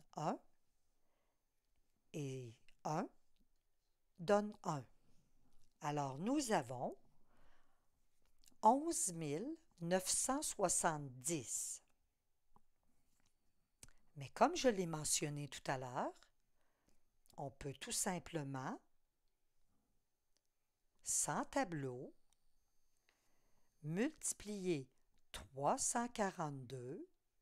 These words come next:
par trente-cinq en prenant soin de bien positionner les chiffres. Par la suite,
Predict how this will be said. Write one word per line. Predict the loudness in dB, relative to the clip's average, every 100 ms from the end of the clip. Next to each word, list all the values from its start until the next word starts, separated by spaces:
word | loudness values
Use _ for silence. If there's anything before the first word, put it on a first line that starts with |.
| _ _ _ _ _ _ _ _ _ _ _ _ -20 -20 -20 -20 -20 _ _ _ _ -2
par | -2 -2 -10
trente-cinq | -2 0 2 2 2 2 -2 -6 -14 -14
en | -12 -14 -8
prenant | -6 2 2 4 0
soin | 0 0 0 -4 -4 -6 -10 -20 -20 _ -20 -8
de | 0 0 -2 _
bien | -6 0 2 2 0 0
positionner | 4 6 4 0 0 0 2 2 4 4 4 2 -2 -4 -8 _ _ _ _ _ _ _
les | -8 -4
chiffres. | 2 2 2 0 -4 -18 -20 -20 _ _ _ _ _ _ _ _ _ _ -20 -20 -20 _ _ _ _
Par | 4 6
la | 4
suite, | 4 4 2 -4 -6 -20